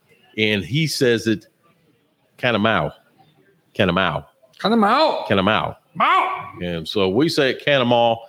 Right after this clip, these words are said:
Speaker 1: He says, "No, Canamau."
Speaker 2: No, it's Canamau.
Speaker 1: Okay. All right.
Speaker 2: You pronounced it correctly.
Speaker 1: Right. Right. You know,
Speaker 2: I slap
Speaker 1: and
Speaker 2: you
Speaker 1: he,
Speaker 2: around.
Speaker 1: and he was, he was pretty passionate about that too. So, you know, so I try to say it the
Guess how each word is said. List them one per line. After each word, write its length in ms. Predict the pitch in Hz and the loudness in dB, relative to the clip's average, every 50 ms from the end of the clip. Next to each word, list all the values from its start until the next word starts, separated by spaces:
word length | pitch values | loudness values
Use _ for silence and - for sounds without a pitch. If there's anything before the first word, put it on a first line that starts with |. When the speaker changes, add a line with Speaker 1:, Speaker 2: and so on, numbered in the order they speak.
| - _ _ _ _ | -20 _ _ _ _
Speaker 1:
He 100 | - 113 | -2 -2
says, 260 | 101 - 110 101 90 110 | 0 0 -2 -2 0 2
"No, 240 | 113 95 76 - - _ _ _ _ _ _ - | 0 0 0 -4 -10 _ _ _ _ _ _ -2
Canamau." 460 | 120 113 110 107 117 110 90 76 - 135 | 0 0 2 2 2 2 0 0 0 0
Speaker 2:
No, 160 | 139 143 139 | 0 2 2
it's 140 | 131 120 - | 0 0 -2
Canamau. 560 | - 170 165 156 156 151 143 120 107 95 98 117 123 143 156 170 175 175 165 | 0 2 2 2 2 2 2 0 -2 -6 -8 -6 -4 -2 0 2 2 2 0
Speaker 1:
Okay. 440 | 165 - 190 185 160 120 85 - - - _ - | 0 0 0 2 2 0 0 -2 -6 -14 _ -4
All 160 | 104 110 117 | 0 0 2
right. 300 | 127 147 147 120 - - | 2 2 2 0 0 0
Speaker 2:
You 80 | 196 185 | -2 0
pronounced 380 | - 202 185 190 190 175 - | 0 0 2 2 0 2 0
it 100 | 175 147 | -2 0
correctly. 440 | - 170 165 165 156 - 143 113 101 - | 0 2 2 2 0 0 -2 -4 -4 -4
Speaker 1:
Right. 320 | 90 101 110 120 117 - - - _ _ _ _ _ _ _ _ _ | -4 -2 0 0 -2 -4 -6 -12 _ _ _ _ _ _ _ _ _
Right. 320 | 82 101 113 127 123 101 - - | -4 0 0 0 0 -2 -4 -8
You 120 | 90 95 | -6 -4
know, 240 | 95 98 107 113 107 - | -2 0 -2 -2 -4 -8
Speaker 2:
I 40 | 127 | -10
slap 280 | 127 - - 185 165 127 | -8 -2 0 0 2 2
Speaker 1:
and 80 | 165 175 | 2 2
Speaker 2:
you 40 | 165 | 2
Speaker 1:
he, 60 | 160 160 | 2 2
Speaker 2:
around. 280 | 170 170 156 139 117 104 _ - | 2 2 0 -2 -4 -4 _ 0
Speaker 1:
and 140 | 139 151 | 2 2
he 140 | 151 165 190 | 2 2 2
was, 300 | 190 165 175 196 165 - | 2 2 2 2 2 2
he 100 | 160 180 | 2 2
was 140 | 180 147 - | 0 0 -2
pretty 220 | - - 143 120 | -2 -2 -2 -2
passionate 500 | - - 135 143 151 143 - - 98 80 82 | -2 -2 -2 -2 -2 -2 -2 -4 -4 -4 -4
about 320 | 80 82 80 80 76 - | -8 -8 -8 -8 -8 -8
that 260 | - - - - - | -12 -14 -16 -16 -12
too. 320 | - - 110 120 120 101 80 | -2 0 2 2 2 2 0
So, 380 | - - 95 87 85 82 78 - _ _ - - _ _ _ _ _ _ - | -2 -2 0 0 0 0 -2 -4 _ _ -20 -20 _ _ _ _ _ _ -2
you 100 | 107 101 | 0 0
know, 140 | 95 95 | 0 0
so 160 | 87 - 107 104 | 0 0 2 2
I 100 | 107 110 | 2 2
try 220 | - 127 117 113 | 2 2 2 2
to 80 | 107 101 | 0 0
say 260 | - - 113 110 113 | 0 0 2 2 2
it 80 | - | 0
the 120 | 95 87 | -4 -10